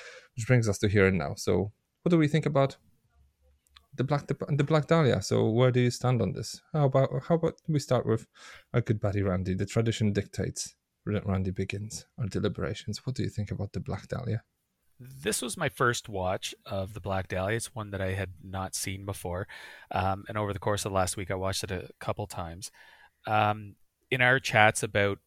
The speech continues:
Speaker 2: De Palma, it's sort of come up this idea that De Palma has directed two types of films, ones that are very personal, that he sort of developed from scratch, from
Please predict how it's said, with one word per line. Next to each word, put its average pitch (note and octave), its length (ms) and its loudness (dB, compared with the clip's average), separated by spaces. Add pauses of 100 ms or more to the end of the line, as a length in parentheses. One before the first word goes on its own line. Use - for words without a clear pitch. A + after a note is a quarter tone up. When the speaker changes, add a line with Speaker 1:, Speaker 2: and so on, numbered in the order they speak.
Speaker 2:
De G#2+ 100 -6
Palma, G2 600 -4 (480)
it's F#2+ 180 -8
sort G#2+ 140 -8
of F#2 100 -16 (220)
come A2 200 -6
up G2+ 160 -2
this G#2 160 -4
idea F#2+ 360 0
that F#2 160 -8
De G#2 80 -4
Palma A#2 480 0 (260)
has G2+ 320 4
directed F#2+ 460 -2
two G#2 160 -6
types G#2+ 320 -2
of G#2+ 80 -6
films, A2 480 -6
ones G2 240 -10
that F#2+ 100 -2
are F2+ 220 -4
very F2+ 240 -6
personal, G2 640 -6
that F#2 140 -8
he G#2 140 -8
sort F#2+ 200 -8
of F2+ 120 -14
developed F#2 460 -4
from F#2 180 -14
scratch, F#2 560 0
from F#2 320 -10